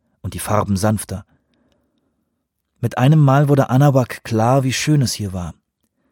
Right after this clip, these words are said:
Er schaute verzaubert auf diesen unglaublichen Himmel, ließ seinen Blick über die Berge schweifen und über die Bucht. Das Eis der Telic Bay schimmerte wie ausgegossenes Silber.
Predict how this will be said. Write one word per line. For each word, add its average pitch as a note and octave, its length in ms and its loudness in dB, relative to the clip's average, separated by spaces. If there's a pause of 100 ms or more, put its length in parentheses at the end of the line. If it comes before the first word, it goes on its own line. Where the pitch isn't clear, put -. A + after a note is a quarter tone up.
(840)
Er A2 100 -4
schaute B2+ 320 0
verzaubert B2 600 -2
auf F2+ 100 -10
diesen G2+ 260 -6
unglaublichen G#2+ 760 -4
Himmel, F#2+ 360 -8 (540)
ließ B2 280 -2
seinen G#2+ 280 2
Blick A#2 240 -2
über A2 160 -4
die G2+ 120 -6
Berge A2 360 -4
schweifen A2+ 560 -4
und G2+ 140 -2
über G2+ 140 -6
die G#2 100 -4
Bucht. G2 400 -12 (1080)
Das - 240 -8
Eis A#2 360 -2
der G#2 200 -8
Telic B2+ 440 -4
Bay G2+ 320 -4
schimmerte A2 520 -2
wie G#2 120 -6
ausgegossenes G#2+ 840 -4
Silber. G2 360 -4